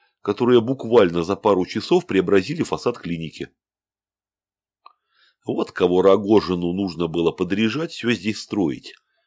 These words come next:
сказала Ольга, полюбовавшись на их работу. «Совсем другой вид у здания».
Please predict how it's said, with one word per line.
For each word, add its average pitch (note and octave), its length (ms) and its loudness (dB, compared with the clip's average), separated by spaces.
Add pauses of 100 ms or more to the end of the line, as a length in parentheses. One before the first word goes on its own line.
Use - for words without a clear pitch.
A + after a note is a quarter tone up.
сказала G#2 480 -2
Ольга, D#3+ 340 2
полюбовавшись G#2 720 0
на F2 80 -4
их G2+ 140 -4
работу. E2+ 500 -6 (600)
«Совсем C3 600 -2
другой D3 320 2
вид B2+ 220 -6
у G2+ 60 -4
здания». C#2+ 560 -2